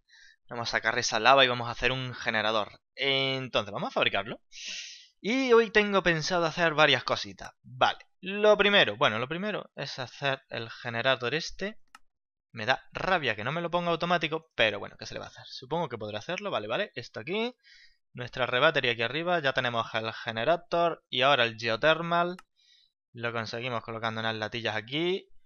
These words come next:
colocando un poquete de cristal aquí y... Eh, eh, eh, el hierro refinado aquí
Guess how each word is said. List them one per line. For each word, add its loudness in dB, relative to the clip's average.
colocando 0
un -6
poquete 0
de 2
cristal -2
aquí -2
y... -8
Eh, -8
eh, -6
eh, 2
el -4
hierro -6
refinado -8
aquí -10